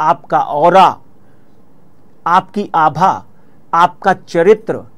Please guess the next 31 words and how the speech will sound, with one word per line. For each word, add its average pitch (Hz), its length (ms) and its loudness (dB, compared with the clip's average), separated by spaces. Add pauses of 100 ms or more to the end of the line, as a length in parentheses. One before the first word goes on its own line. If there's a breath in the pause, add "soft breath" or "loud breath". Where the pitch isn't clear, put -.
(120)
लोगों 156 380 -4
को 151 140 -10
पसंद 160 480 -8
आएगा 147 360 0
और 156 160 -2
लोग 151 420 -4 (120)
आपको 151 380 -8
प्रणाम 165 500 -8
करेंगे, 156 400 -8
लोग 151 320 -6
आपके 139 300 -8
साथ 175 200 -6 (560 soft breath)
जुड़ते 160 520 -2
हुए 165 280 4
दिखाई 123 340 -10
देते 107 280 -16
हैं। 131 160 -14
जो 190 180 0
भी 247 140 -6
कार्य 202 480 2
शुक्र 170 380 -6 (480 soft breath)
की 156 120 -4
राशि 156 360 -6
उत-, 143 340 -12 (380)
तुला 156 220 -2
वाले 139 340 -6 (380)
यह 175 200 -2
साल 143 380 -2
में 147 120 -8
शुरू 147 300 -8
करेंगे, 151 500 -8